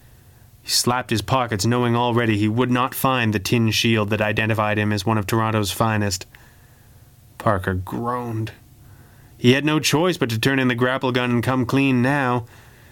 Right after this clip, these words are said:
The investigators from the fire department would check every inch of that wreckage, and they were sure to turn up his shield sooner or later.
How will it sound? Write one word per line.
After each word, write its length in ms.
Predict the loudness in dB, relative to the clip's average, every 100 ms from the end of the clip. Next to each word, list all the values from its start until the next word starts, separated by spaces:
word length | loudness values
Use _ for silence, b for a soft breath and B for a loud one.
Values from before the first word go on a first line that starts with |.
| B B
The 80 | 2
investigators 600 | 2 2 0 0 2 2
from 120 | 2
the 60 | 0
fire 240 | 2 0
department 440 | 0 0 -2 0 0
would 120 | 0
check 280 | 0 0 0
every 280 | 2 2 2
inch 140 | 2
of 80 | 2
that 200 | 0 0
wreckage, 380 | 0 0 0 2
and 140 | 2
they 60 | 2
were 160 | 2
sure 320 | 2 0 2
to 100 | 0
turn 220 | 0 0 0
up 100 | 0
his 160 | 0
shield 400 | 2 2 2 2
sooner 280 | 2 2 2
or 120 | 2
later. 400 | 2 2 0 -2